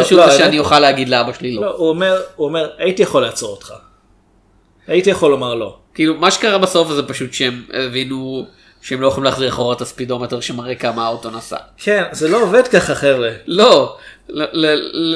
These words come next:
Speaker 1: לזכותו ייאמר שאתה בעידן לפני גוגל, אז, אתה יודע, אם אתה לא מכונאי רכב, אתה לא באמת יודע איך הדברים האלה עובדים.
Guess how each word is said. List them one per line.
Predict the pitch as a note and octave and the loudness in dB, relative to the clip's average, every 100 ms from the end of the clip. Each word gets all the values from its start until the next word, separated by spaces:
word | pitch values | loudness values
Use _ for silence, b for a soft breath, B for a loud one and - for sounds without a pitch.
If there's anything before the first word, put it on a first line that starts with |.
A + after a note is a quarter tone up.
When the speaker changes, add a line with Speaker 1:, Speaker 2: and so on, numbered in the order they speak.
| D#3+ | -6
Speaker 1:
לזכותו | D#3+ E3 | -4 2
ייאמר | F#3 F#3 E3+ | 4 4 2
שאתה | D3 D3 | -2 0
בעידן | C#3 C3+ C3+ | 0 2 0
לפני | C3+ - | -2 -6
גוגל, | C3 B2+ B2+ C3 | -6 -6 -4 -2
אז, | B2+ G#2+ - _ - | -4 -6 -16 _ -6
אתה | |
יודע, | B2 A#2+ | -4 -4
אם | |
אתה | B2+ B2 | -4 -6
לא | |
מכונאי | B2 B2 B2+ A#2+ | -6 -6 -6 -6
רכב, | A#2 B2 | -8 -10
אתה | B2 | -8
לא | A2+ | -6
באמת | A#2+ A#2+ | -8 -10
יודע | A2+ | -10
איך | A#2 A#2 | -10 -10
הדברים | A2+ A#2+ | -14 -14
האלה | A#2 A#2 | -14 -14
עובדים. | A2+ A2+ | -14 -14